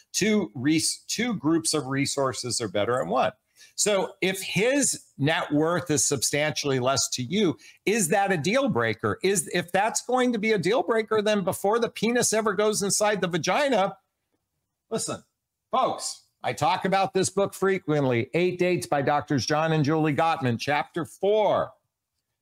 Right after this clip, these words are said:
Chapter four, Money, the Cost of Love. Right there, money and work. Ask him how much he's worth.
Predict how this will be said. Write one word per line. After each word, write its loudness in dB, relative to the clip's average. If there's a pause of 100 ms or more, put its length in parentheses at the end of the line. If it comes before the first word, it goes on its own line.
(120)
Chapter 0
four, 0
Money, 0 (960)
the -2
Cost 0
of 0
Love. 2 (880)
Right 0
there, 0 (400)
money 2 (240)
and 0
work. 0 (640)
Ask -2
him -2
how 2
much 0
he's -2
worth. 0